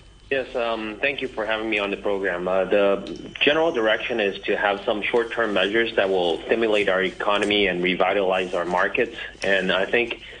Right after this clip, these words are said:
um, it's, there is already a consensus within the marketplace and even among professional sectors or, or, or wider society that decreasing the cost of, uh, stamp duty or generally trading costs will help revitalize the markets. And,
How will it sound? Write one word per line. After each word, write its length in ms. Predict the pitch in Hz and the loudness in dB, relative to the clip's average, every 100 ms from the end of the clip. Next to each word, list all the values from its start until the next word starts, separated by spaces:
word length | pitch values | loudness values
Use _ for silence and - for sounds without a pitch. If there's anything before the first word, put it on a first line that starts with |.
| - | -6
um, 500 | - 95 92 92 92 | -2 0 0 -2 -2
it's, 200 | 95 98 - - - - | -4 -6 -8 -16 -18 -4
there 220 | 117 110 | 0 2
is 200 | 107 123 | 2 0
already 300 | 120 104 107 | 0 2 2
a 100 | 101 | 0
consensus 640 | 92 101 104 110 110 98 - | 0 -4 -2 -2 -2 -4 -2
within 240 | 120 107 | -2 0
the 80 | 98 | 0
marketplace 580 | 92 95 98 - 92 90 | 0 0 -2 -2 -2 0
and 100 | 95 | 0
even 340 | 98 101 104 101 | 0 2 0 0
among 340 | 95 98 98 95 | 0 2 2 0
professional 600 | 98 - 101 - 98 90 | -2 0 0 0 -2 0
sectors 600 | 95 92 87 87 85 90 | -2 0 0 0 0 0
or, 180 | 92 92 | 2 2
or, 260 | - - 95 | 2 0 2
or 80 | 95 | 2
wider 340 | 101 101 98 | 2 0 -2
society 460 | - 87 95 95 95 | -8 -4 -2 0 0
that 300 | 87 90 - | 0 -2 -2
decreasing 580 | 104 - 113 107 101 98 | -6 -2 -2 0 0 0
the 80 | 92 | 0
cost 420 | - 95 95 - | 0 0 0 -2
of, 240 | 90 - | -4 -2
uh, 240 | 98 85 82 | 0 0 0
stamp 260 | - 101 | 0 0
duty 280 | 98 95 95 | 2 2 2
or 140 | 87 85 | 2 2
generally 540 | 101 98 92 95 92 | 0 0 2 2 0
trading 360 | - 101 98 92 | 0 0 0 0
costs 360 | 90 85 85 | 0 -2 0
will 260 | 92 90 85 | 0 0 0
help 380 | - 101 95 - - - - | 0 0 -2 -10 -18 -20 -8
revitalize 580 | 101 98 98 95 92 92 | -2 0 0 0 -2 -2
the 60 | 90 | -2
markets. 500 | 87 85 - 73 - | -2 -2 -4 -8 -2
And, 320 | 98 95 92 | 0 0 -4